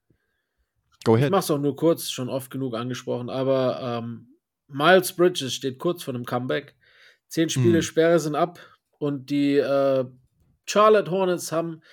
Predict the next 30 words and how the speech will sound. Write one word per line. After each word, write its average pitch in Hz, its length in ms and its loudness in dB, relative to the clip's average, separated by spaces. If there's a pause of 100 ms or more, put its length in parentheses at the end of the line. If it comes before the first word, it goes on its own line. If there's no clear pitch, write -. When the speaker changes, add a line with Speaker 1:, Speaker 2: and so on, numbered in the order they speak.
(420)
Speaker 2:
sowieso 120 320 -4
das 127 220 -2
dreckigste 139 480 -4
Franchise 151 480 -4
dieser 143 220 -6
Liga, 147 300 -2
haben 165 160 -2
schon 170 260 2
in, 160 260 2
äh, 165 300 6 (460)
einer 170 240 4
Pressemitteilung 180 1500 2
und 214 240 2
auch 170 300 0
in 165 180 -4
einer 156 160 0
Pressekonferenz 143 880 -2
mitgeteilt, 143 580 -4
dass 127 180 -4
er 131 80 -4
direkt 147 500 -2
eine 131 360 -6
sch-, - 400 -12
tragende 175 500 4
Rolle 147 640 4 (460)
ein-, 139 480 -4
für-, 151 420 2
ein-, 151 260 -2
ausfüllen 156 540 2
wird. 151 340 2